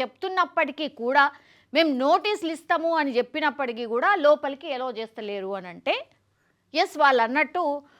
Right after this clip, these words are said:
షార్ట్స్, మిన్నీస్, మిడ్డీస్ ఇవి మాత్రమే లోపలికి వెళ్తాయి. మిగతా, ఆ, ఇట్లా ఇండియన్ దుస్తుల్లో, నిండు దుస్తుల్లో ఉన్న వాళ్ళని ఈ రెస్టారెంట్ లోపలికి ఎలో చెయ్యదు. ఇట్లాంటివి మరి ఎన్ని ఉన్నాయి?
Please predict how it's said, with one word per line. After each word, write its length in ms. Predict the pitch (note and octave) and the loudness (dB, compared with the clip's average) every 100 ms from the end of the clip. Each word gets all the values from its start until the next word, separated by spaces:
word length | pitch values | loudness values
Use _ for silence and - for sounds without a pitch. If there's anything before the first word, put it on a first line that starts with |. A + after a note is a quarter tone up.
| _ - | _ -12
షార్ట్స్, 720 | - C4+ C4 C4+ - C4+ B3+ | 0 2 4 2 -6 -6 -4
మిన్నీస్, 680 | A3+ B3 B3+ C4 B3+ C4 | -4 -4 -2 -4 -6 -6
మిడ్డీస్ 720 | B3 A#3 A3 F#3 C4 B3 B3 A#3 - _ _ _ A#3 | -6 -6 -8 -6 -8 -6 -6 -8 -12 _ _ _ -8
ఇవి 180 | B3+ | -4
మాత్రమే 460 | C#4+ C#4+ C4+ C4+ F#4 | 0 0 0 -4 -2
లోపలికి 540 | D#4+ C4+ C4+ C4+ C4 | 2 2 2 -4 -4
వెళ్తాయి. 420 | B3 G#3+ A#3 D4+ G#4+ - | -6 -6 -6 -8 -10 -10
మిగతా, 580 | A#3+ C4 C#4 C4+ A#3+ A3 - | -8 -6 -4 -4 -6 -10 -12
ఆ, 160 | A#3 A3+ | -10 -10
ఇట్లా 240 | B3 C4+ | -8 -6
ఇండియన్ 420 | B3 B3 C#4 D4 B3+ | -4 -4 -4 -4 -4
దుస్తుల్లో, 520 | B3 - B3+ B3+ C#4 | -6 -4 -2 0 0
నిండు 340 | A#3 B3+ D4 | 0 -2 -2
దుస్తుల్లో 580 | A3+ C4 - A#3+ A#3+ A#3+ | -4 -8 -8 -6 -2 -2
ఉన్న 200 | A3+ A3+ | -2 -2
వాళ్ళని 600 | A3 A3 A3+ D#4 B3 C4+ _ _ C#4 | -2 -2 -4 -6 -8 -10 _ _ -4
ఈ 100 | C#4 | -2
రెస్టారెంట్ 720 | A#3+ - C4 C4 A4+ - A3+ | -2 -4 -6 -6 -8 -10 -6
లోపలికి 600 | A3 A3+ A3+ G#3 E4 - | -4 -4 -6 -8 -12 -8
ఎలో 240 | A3+ G#3 A#3 | -8 -6 -8
చెయ్యదు. 600 | A3+ F#3 E3+ F3 F3+ G3 _ _ _ _ _ - | -8 -14 -12 -12 -10 -12 _ _ _ _ _ -12
ఇట్లాంటివి 440 | E4+ G#4 G4+ G#4 | 0 2 2 -2
మరి 160 | G4+ E4 | -2 0
ఎన్ని 200 | A#3 D4+ | -2 -2
ఉన్నాయి? 360 | C4+ A#3 A#3 | -4 -6 -10